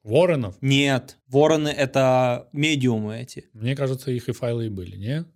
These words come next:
Speaker 1: То есть ты хочешь сказать, что фа-, файлы были, щас я тебе скажу, чьи.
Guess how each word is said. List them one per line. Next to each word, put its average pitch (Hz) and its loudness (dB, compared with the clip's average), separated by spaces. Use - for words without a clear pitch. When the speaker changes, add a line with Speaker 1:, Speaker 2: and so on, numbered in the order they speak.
Speaker 1:
То 131 -2
есть 123 -2
ты 160 -2
хочешь 143 0
сказать, 143 -2
что - -4
фа-, 156 -4
файлы 151 0
были, 147 -2
щас 113 -12
я 113 -8
тебе 110 -10
скажу, 101 -8
чьи. - -16